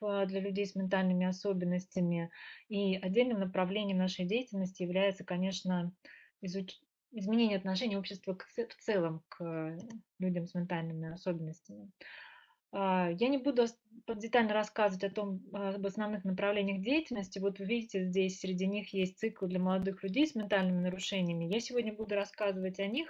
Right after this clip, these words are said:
и, э, в том числе в связке с, э, циклами для детей и их родителей. Ну и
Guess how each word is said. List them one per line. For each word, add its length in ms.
и, 260
э, 100
в 380
том 160
числе 640
в 80
связке 600
с, 200
э, 680
циклами 440
для 340
детей 500
и 220
их 140
родителей. 640
Ну 200
и 300